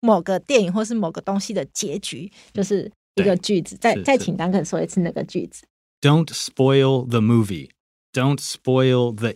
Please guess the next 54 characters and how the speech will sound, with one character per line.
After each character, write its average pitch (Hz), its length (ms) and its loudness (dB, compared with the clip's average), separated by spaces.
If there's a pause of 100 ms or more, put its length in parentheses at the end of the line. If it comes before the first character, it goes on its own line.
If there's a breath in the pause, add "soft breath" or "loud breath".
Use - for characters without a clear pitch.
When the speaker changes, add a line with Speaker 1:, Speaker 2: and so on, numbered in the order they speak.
Speaker 2:
ending.” 95 480 -4 (800)
Speaker 1:
嗯， 254 200 0 (480)
好 185 160 -4
的， 208 360 0
感 180 140 -6
谢 226 180 -2
你 185 140 0
的 - 100 -14
提 - 280 -8
问。 208 240 2 (160)
再 233 140 4
来 190 140 0
是 226 160 -2
我 180 80 0
们 175 140 -2
有 165 140 -4
一 208 80 -2
集 175 200 -8
是 196 260 -4 (320 loud breath)
这 359 160 2
些 339 220 6
常 254 320 -2
见 381 180 2
的 240 100 0
英 359 200 -4
文 220 140 2
名 226 200 2
字 196 140 -10
是 277 180 -6
什 190 180 -2
么 175 120 -6
意 302 140 -6
思 254 180 -8
呢？ 208 300 0
我 180 80 -6
们 185 100 -4
有 185 100 -2
我 175 40 -4
们 180 140 -4
的 196 100 0
老 196 200 -2
朋 220 160 -8
友 311 180 2 (120)
Via， 277 260 0 (260 loud breath)
Speaker 2:
嗯。 220 80 -20
Speaker 1:
他 214 140 0
有 180 120 0
回 180 160 -6
复 220 140 -8
说 214 220 0 (240 loud breath)
，“好 - 100 2 (100)
有 - 80 8
趣 - 240 2
哦， 214 200 4